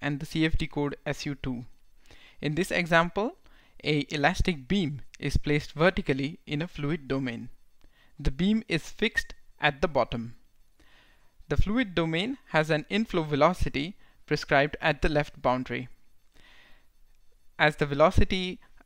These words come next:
due to the velocity, the fluid domain has flow, and this imparts forces onto this vertical beam. The beam displaces under the forces.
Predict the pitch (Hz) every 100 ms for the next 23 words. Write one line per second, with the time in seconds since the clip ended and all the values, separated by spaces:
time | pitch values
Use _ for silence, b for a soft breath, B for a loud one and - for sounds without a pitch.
0 | _ - - 170 156 165 143 135 143 196
1 | 226 214 208 156 - 170 165 135 151 147
2 | 147 147 - b b b - 143 - 175
3 | 220 440 - - - - - 156 147 175
4 | 202 - - 156 151 147 143 - - 202
5 | 220 - - - - - - 147 - 147
6 | 147 - - 143 123 143 131 - 143 131
7 | 117 - - b b b - 143 131 190
8 | 190 151 151 - 185 190 - 147 - 151
9 | 135 156 196 127 117 - 104